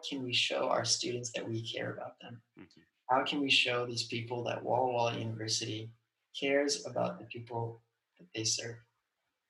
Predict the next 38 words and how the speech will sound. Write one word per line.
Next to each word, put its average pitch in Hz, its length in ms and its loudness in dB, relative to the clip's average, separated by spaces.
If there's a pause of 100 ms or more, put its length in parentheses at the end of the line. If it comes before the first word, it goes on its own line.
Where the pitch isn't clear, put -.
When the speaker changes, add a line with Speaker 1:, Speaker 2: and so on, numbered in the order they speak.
(200)
Speaker 1:
And 127 500 2 (720)
honestly, 147 400 4
it's 123 120 -2
been 135 180 0
amazing 117 400 0
to 120 120 -4
see 120 240 2
that, 113 240 2
and 110 160 -4 (480)
I 131 340 6
feel 123 280 -6
the 113 100 -2
same 107 300 0
way. - 300 -8 (400)
And 131 180 0 (560)
if 127 380 -2
we 147 220 2
notice 147 400 2
that 156 180 8
and 135 80 2
we 131 80 2
realize 135 500 4
that, 117 180 2
students 127 380 0
are 123 80 -4
gonna 120 160 -4
feel 117 200 -4
the 117 60 -2
same 117 260 -4
way. 117 100 -4
So 139 160 2
I - 40 0
think 123 180 -4
just 208 300 2
acknowledging 147 480 4
the 131 80 0
fact 131 320 6
that - 280 2